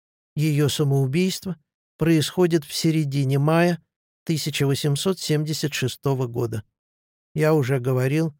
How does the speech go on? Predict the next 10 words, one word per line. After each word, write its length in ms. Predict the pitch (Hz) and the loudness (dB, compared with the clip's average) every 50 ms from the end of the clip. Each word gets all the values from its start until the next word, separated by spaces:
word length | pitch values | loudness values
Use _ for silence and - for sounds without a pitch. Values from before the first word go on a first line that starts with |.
| _ _ _ _ _ _ | _ _ _ _ _ _
об 180 | - 131 127 139 | -6 -4 -2 -2
этих 260 | 139 - - 131 120 | -2 -2 -2 -6 -4
бессмертных 720 | 123 131 123 - - - 131 135 139 127 127 - - 135 - | -4 -4 -4 -4 -4 -4 -2 0 0 -2 -2 -4 -8 -8 -8
страницах. 720 | - - - 127 123 113 101 101 104 - - - - _ _ _ _ _ _ _ _ _ _ _ _ _ _ _ _ _ _ _ _ _ _ _ _ _ _ - | -8 -6 -4 -4 -2 -2 -4 -8 -10 -12 -14 -16 -16 _ _ _ _ _ _ _ _ _ _ _ _ _ _ _ _ _ _ _ _ _ _ _ _ _ _ -4
Восьмая, 720 | 135 143 165 165 - - - 190 208 226 226 226 226 214 - _ _ | -2 0 0 0 0 -2 -2 0 2 2 2 2 0 -2 -4 _ _
последняя 840 | - 165 147 - - - 160 175 196 202 190 180 202 202 202 196 | -2 -2 -2 -2 -4 -2 0 2 2 2 0 0 0 0 0 0
часть, 540 | 190 - - 208 196 202 208 - - - _ _ _ _ _ _ _ _ _ _ _ _ _ - | 0 0 0 2 2 0 0 -4 -12 -20 _ _ _ _ _ _ _ _ _ _ _ _ _ -2
довольно 420 | 160 165 170 196 202 196 190 190 | 0 2 4 4 4 4 2 0
громоздкая 760 | 180 165 175 185 190 180 180 175 156 - - - - 151 147 | 2 4 4 4 4 4 4 2 2 0 -2 -2 -2 0 0
махина, 640 | 151 160 170 165 - - 208 196 185 185 165 - | 2 2 2 0 0 0 -2 0 0 0 -2 -4